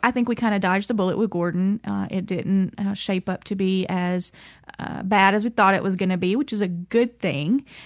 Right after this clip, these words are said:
You know, I saw some folks posting on social media that I, they were just kinda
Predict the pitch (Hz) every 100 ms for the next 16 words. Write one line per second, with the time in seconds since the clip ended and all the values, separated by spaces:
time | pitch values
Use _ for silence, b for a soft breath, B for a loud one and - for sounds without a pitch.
0 | B 208 190 185 - 196 185 - 196 196
1 | 185 - 220 190 - 196 190 190 185 185
2 | 185 185 185 190 180 180 - - - -
3 | 208 208 214 208 285 - - 311